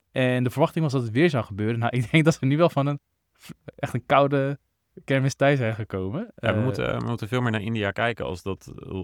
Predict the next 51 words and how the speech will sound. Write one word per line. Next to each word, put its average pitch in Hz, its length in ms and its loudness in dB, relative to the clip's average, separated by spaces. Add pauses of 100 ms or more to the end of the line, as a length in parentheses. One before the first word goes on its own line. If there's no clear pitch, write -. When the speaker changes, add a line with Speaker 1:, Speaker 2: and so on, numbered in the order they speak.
(200)
Speaker 2:
India 120 240 -2
is 107 60 0
uiteindelijk 110 280 -4
een 107 60 -4
land 107 160 -2
dat 98 100 -10
natuurlijk 98 220 -2
nooit 107 140 0
helemaal 98 420 0
in 87 80 -4
de 101 80 -2
invloedssfeer 98 500 -4
van 95 120 -6
China, 92 500 -2
eh, 85 580 -4
eh, - 80 -4
zal 87 220 0
komen 101 360 2
of 82 120 -4
wil 107 120 4
Speaker 1:
Hmm. 117 80 2
Speaker 2:
komen. 69 460 -4
Speaker 1:
Nee. - 140 -4
Speaker 2:
Ik - 380 -20
bedoel, 80 200 -2
eh, 82 260 0
ik 80 100 -6
werd, 85 240 -6
eh, 87 180 0
in, 87 200 -4
eh, 85 360 -2 (120)
in 87 140 -4
juli 92 180 -2
nog 87 140 -6
uitgenodigd 87 380 -4
voor 87 100 -6
de 78 60 -6
verjaardag 87 280 0
van 85 120 -8
de 82 60 -4
Dalai 85 300 0
Lama. 90 340 -2
Kon - 160 -10
helaas 87 300 -4
niet 82 160 -4
gaan, 87 300 -2
want, 78 260 -10
eh, 78 100 -8
het - 680 -18
kabinet 78 360 -2
viel. 80 300 -6